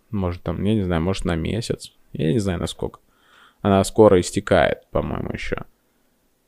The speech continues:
Да, если вам это надо, то я вам её отдам. Напишите об этом в комментарии.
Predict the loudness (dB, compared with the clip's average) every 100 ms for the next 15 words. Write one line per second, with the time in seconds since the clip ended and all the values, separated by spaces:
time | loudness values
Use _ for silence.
0 | _ 0 2 2 0 2 4 4 2 0
1 | 0 2 2 2 0 -2 _ _ _ _
2 | _ _ _ 6 8 10 10 8 6 6
3 | 4 4 4 4 4 2 0 -2 -8 -6
4 | -2 0 0 0 2 2 2 -2 -4 -2
5 | -2 2 4 4 2 -2